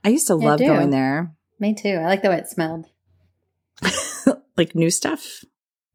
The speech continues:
Speaker 2: <laughs> Yes. And then do you remember those Santa dolls she would make? Missus Rose?
Speaker 1: No.
Speaker 2: Oh, they were beautiful. They were Father Christmases, not Santa dolls. <laughs> They were, like,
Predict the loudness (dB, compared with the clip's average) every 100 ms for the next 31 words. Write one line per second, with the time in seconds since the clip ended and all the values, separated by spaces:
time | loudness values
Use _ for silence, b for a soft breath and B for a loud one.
0 | -2 2 2 2 0 2 -2 -2 -16 -12
1 | B 2 4 4 4 4 2 4 4 4
2 | 2 2 0 2 0 2 2 2 0 0
3 | 0 2 0 -2 -8 -20 _ _ _ -2
4 | 0 0 0 0 0 -2 -8 -18 _ _
5 | _ _ _ _ _ _ _ _ _ 0
6 | 0 0 2 2 0 -4 -8 -10 -8 -10
7 | -10 _ _ _ _ 2 4 4 2 -2
8 | -2 2 2 2 -2 0 0 2 2 2
9 | 0 -2 2 0 2 0 0 0 0 2
10 | 0 0 -2 -2 -2 -4 0 0 0 -2
11 | 0 0 0 -2 -4 -4 -10 -2 -2